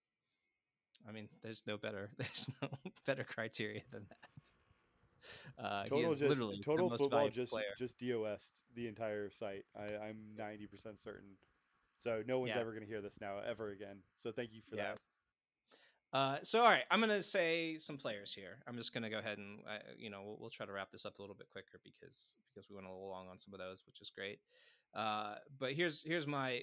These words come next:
Speaker 1: my list. I think I have six players here that should be reasonably considered.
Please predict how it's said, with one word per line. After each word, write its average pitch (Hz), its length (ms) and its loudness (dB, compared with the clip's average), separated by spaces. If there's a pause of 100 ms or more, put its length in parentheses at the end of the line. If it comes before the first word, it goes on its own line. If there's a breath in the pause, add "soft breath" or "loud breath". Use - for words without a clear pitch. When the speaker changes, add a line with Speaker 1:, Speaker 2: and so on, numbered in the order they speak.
Speaker 1:
my 123 200 -4
list. 117 340 -4
I 131 100 0
think 135 180 -4
I 131 120 2
have 113 220 -2
six - 440 -4 (100)
players 110 400 0
here 101 300 -6
that 95 180 -10
should 113 320 -6
be 104 300 -8
reasonably 107 520 -6
considered. 90 480 -10